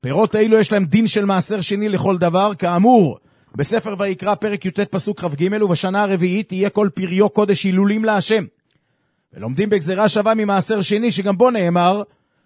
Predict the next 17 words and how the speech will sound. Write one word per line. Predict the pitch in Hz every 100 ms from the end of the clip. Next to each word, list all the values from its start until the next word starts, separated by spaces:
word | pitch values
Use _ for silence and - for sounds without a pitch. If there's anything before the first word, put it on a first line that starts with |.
| _
"קודש | - 233 202 -
להשם." | 208 202 - 208 117 _ _ _ _ _ _
ממילא | 113 135 143 175
צריך | 202 208
להעלות | 190 196 185
את |
הפירות | 190 185 185 202
לירושלים | 202 175 185 190 190
ולאוכלם | 185 160 165 156 160
שם, | 185 196
או | 190
לפדותם | 165 165 165 208 226 294 _ _ _ _ 110
במקומם, | 151 226 208 190 175 151 170 202
ולהעלות | 180 185 208
את | 180
הדמים | 175 196 220
לירושלים. | 220 202 196 226 240